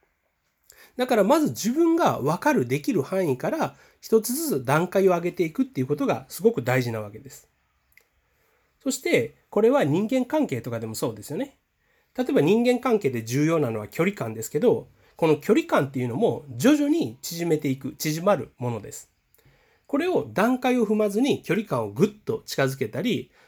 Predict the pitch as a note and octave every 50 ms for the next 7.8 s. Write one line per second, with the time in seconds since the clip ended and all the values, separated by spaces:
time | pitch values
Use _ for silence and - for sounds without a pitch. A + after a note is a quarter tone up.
0 | _ _ G#3 B3 B3 - - - A3+ D4+ C#4 D3+ A2 - _ _ _ _ _ -
1 | C#3 C#3 B2 A#2 - - - B3+ A#3 E3+ D#3+ F3+ C4 - _ _ _ _ _ -
2 | F#3 - F3 E3+ E3+ - - D#3+ C3+ B2 B2 - D#3 C#3+ C#3+ C#3+ D3+ D#3 D3+ C3+
3 | C#3 A#3 D4 B3+ C#3+ A2+ - _ _ _ _ - - G3+ F#3+ D3 A#2+ A2+ A2+ -
4 | _ _ _ _ - D#3 E3 D#3 - E3+ F3+ F#3 - B2 A2+ A2 A2+ A2+ A2+ A2+
5 | A2 - _ _ - - E3+ C#3+ B2 A2+ A2+ C3+ D3+ E3+ E3+ - F3 E3+ D#3+ C#3
6 | - D3+ D#3 E3 E3 D#3+ D#3 D3 D3 D3 D3 D3 - - _ - G#3 G#3 F#3 C3
7 | A#2 - - D#3+ D3 - C#3+ C#3+ C3+ C#3+ D3 - D#4+ - A2+ -